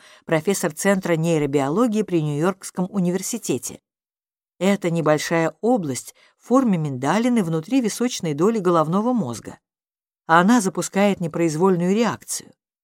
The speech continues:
Мы не думаем, а чувствуем и действуем.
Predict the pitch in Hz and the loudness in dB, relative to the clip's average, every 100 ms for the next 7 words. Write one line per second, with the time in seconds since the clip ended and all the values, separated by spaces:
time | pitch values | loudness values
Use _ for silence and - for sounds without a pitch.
0 | _ _ _ 185 202 196 180 185 277 160 | _ _ _ 4 4 4 4 4 4 4
1 | 113 - - _ _ - 151 - 285 - | -4 -10 -20 _ _ -8 -6 -4 -4 -2
2 | 196 220 214 - 285 196 160 107 - - | 0 0 0 0 0 2 0 -2 -8 -12
3 | - - | -16 -20